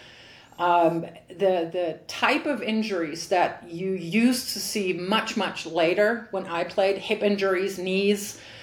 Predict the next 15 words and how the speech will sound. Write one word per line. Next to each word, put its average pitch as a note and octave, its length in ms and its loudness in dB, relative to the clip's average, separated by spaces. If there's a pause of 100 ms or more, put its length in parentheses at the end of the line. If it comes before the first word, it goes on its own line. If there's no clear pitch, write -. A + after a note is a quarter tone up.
(920)
people G#3 320 0
that G3 180 4
were F#3 160 2
twenty-two, A3 640 2
twenty-three G#3 640 2
or F#3+ 100 6
something, E3+ 400 -6
now F3+ 280 0
eleven, F#3+ 580 0
twelve-year-olds F#3 1120 -2 (400)
have F#3+ 260 0
hip - 240 2
issues, F3+ 640 -6 (720)
knee G#3 280 6
issues, F3 680 0